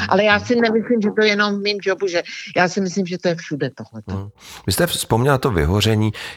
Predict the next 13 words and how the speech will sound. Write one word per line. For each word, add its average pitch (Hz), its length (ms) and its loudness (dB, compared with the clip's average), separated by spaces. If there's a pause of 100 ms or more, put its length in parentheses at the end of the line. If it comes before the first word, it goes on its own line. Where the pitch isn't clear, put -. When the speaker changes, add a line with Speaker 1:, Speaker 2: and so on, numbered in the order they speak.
Speaker 2:
Já 85 80 2
bych 117 120 0
teď 135 180 -2
rád 139 200 2
citoval 101 540 0
z 107 40 -2
jednoho 107 260 2
vašeho 113 360 2
rozhovoru. 78 440 2
Vy 76 100 0
jste - 140 -2
tam 110 160 0
řekla: 113 320 0